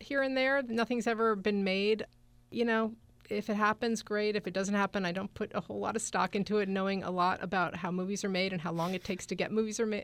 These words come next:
made and how hard it is to make certain kinds of films. I am open to it, but I'm, I'm not spending my time working too hard to make it happen.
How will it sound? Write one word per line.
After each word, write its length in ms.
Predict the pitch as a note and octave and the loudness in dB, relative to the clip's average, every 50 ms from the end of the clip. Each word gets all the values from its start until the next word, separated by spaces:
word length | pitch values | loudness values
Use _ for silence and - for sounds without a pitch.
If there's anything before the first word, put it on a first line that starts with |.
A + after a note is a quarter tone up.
| - | -2
made 280 | G#3+ G#3+ G#3+ G#3+ G#3+ G#3 | 0 2 4 4 4 2
and 120 | F#3 F3 | 2 0
how 180 | D#3+ F#3+ F#3+ F3 | 2 4 4 4
hard 360 | - - - - F#3 F#3+ G3+ | 2 2 2 4 6 6 6
it 120 | G#3+ G#3 G#3+ | 6 6 8
is 300 | G#3+ G#3+ G#3 G#3 G3+ - | 8 8 8 6 4 -2
to 120 | - G3 | -2 0
make 220 | F#3 F#3 F3+ - | 0 0 0 0
certain 300 | - - G#3 F#3 - G3+ | -4 -4 -4 -2 -2 -4
kinds 260 | - - F#3 F#3+ F#3+ G3 | -4 -4 -4 -4 -4 -6
of 60 | - | -4
films. 420 | - G3+ F#3 F#3 F#3 F#3 F#3 - | -2 0 0 2 2 0 -2 -2
I 300 | - - F3+ F3 F3 F3 - - - - - - - - - - - - - - - | -2 0 2 2 2 0 -2 -6 -16 -18 -16 -16 -16 -16 -18 -20 -20 -20 -12 -8 -6
am 120 | F3+ - - | -6 -4 -2
open 260 | - F#3 - A3+ G#3+ | -2 0 0 0 0
to 200 | - - A3 G3+ | 0 0 0 2
it, 160 | G3 G3 F#3 - - | 2 0 -2 -4 -4
but 240 | - F3 E3 - - | 0 0 0 0 -2
I'm, 320 | - - F3+ F3 E3+ E3+ E3+ - F3+ F#3 F3 - | -4 -4 -2 -2 -2 -4 -4 -4 -4 -4 -4 -2
I'm 120 | F#3+ F#3 | -2 -2
not 180 | F#3 E3+ E3+ E3 | -2 -2 -2 -4
spending 220 | - F3 E3 E3+ | -4 -2 -2 0
my 140 | E3 D#3 D#3+ | 0 -2 -2
time 440 | D#3+ - - E3 D#3 D#3 D3+ - - - - - - - - - - F#3 F#3+ G#3+ - | -2 -4 -2 -2 -2 -2 -4 -6 -10 -14 -20 -20 -20 -20 -20 -20 -18 -16 -12 -8 -6
working 220 | F#3+ F3 - F3+ | -6 -4 -4 -4
too 160 | E3 F3+ E3+ | -4 -4 -4
hard 220 | D#3 E3 C#3+ D3 - | -4 -4 -4 -4 -4
to 80 | - | -6
make 140 | D#3+ D#3 - | -6 -4 -2
it 60 | D#3+ | 0
happen. 380 | E3+ C#3+ F3+ - - A3 A3+ | 0 0 0 4 6 6 6